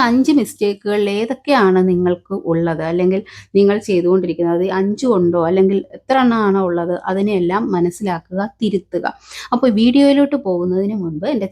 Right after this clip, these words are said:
ചാനൽ സബ്സ്ക്രൈബ് ചെയ്യാതെയാണ് നിങ്ങൾ കാണുന്നതെങ്കിൽ തീർച്ചയായിട്ടും ഒന്ന് സബ്സ്ക്രൈബ് ചെയ്യുക, ബെൽ ബട്ടണും കൂടി ഒന്ന് അമർത്തുക, അതുപോലെ ഒരു ലൈക്കും അടിച്ചതിന് ശേഷം വീഡിയോ ബാക്കി കാണാനായിട്ട് ശ്രമിക്കുക. അപ്പോൾ ആദ്യത്തെ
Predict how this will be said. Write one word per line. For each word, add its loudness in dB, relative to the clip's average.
ചാനൽ 2
സബ്സ്ക്രൈബ് -4
ചെയ്യാതെയാണ് 0
നിങ്ങൾ 0
കാണുന്നതെങ്കിൽ -4
തീർച്ചയായിട്ടും 0
ഒന്ന് 4
സബ്സ്ക്രൈബ് -6
ചെയ്യുക, -4
ബെൽ -2
ബട്ടണും 2
കൂടി 0
ഒന്ന് 2
അമർത്തുക, -4
അതുപോലെ -4
ഒരു -4
ലൈക്കും -4
അടിച്ചതിന് -2
ശേഷം -2
വീഡിയോ 4
ബാക്കി -4
കാണാനായിട്ട് -4
ശ്രമിക്കുക. -2
അപ്പോൾ 0
ആദ്യത്തെ 2